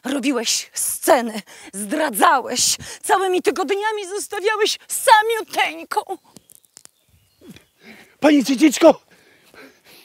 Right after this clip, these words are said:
Speaker 2: Jakiś pan pytał panią.
Speaker 1: Powiedziałeś, że od śmierci męża nikogo nie przyjmuje?
Speaker 2: Mówiłem, ale słuchać nie chcę, taki
Speaker 1: Powtórz, że nikogo nie przyjmuje.
Speaker 2: Mówiłem, ale słuchać nie chcę, taki gbur pcha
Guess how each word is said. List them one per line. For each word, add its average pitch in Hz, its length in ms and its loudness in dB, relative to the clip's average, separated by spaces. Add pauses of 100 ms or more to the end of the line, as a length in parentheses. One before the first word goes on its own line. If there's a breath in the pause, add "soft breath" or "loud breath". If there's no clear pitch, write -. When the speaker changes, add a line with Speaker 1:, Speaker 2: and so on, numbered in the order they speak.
(1600 soft breath)
Speaker 2:
Jakiś 226 320 -4
pan 254 220 -2
pytał 160 320 -4
panią. 110 240 -14 (420)
Speaker 1:
Powiedziałeś, 247 520 -6
że 254 100 -8
od - 80 -10
śmierci 247 380 -10
męża 247 240 -10
nikogo 240 320 -12
nie 247 100 -10
przyjmuje? 277 520 -6
Speaker 2:
Mówiłem, 302 440 -2
ale 220 200 0
słuchać 196 600 -6
nie 165 280 -6
chcę, 139 280 -10
taki 131 320 -14 (280 soft breath)
Speaker 1:
Powtórz, 302 640 -6 (320 loud breath)
że 285 160 -8
nikogo 285 400 -6
nie 277 120 -8
przyjmuje. 254 580 -10 (260)
Speaker 2:
Mówiłem, 254 460 2
ale 214 240 0 (180)
słuchać 269 500 2
nie 180 180 0
chcę, 147 200 -10
taki 165 220 -10
gbur 214 600 2
pcha 294 100 -4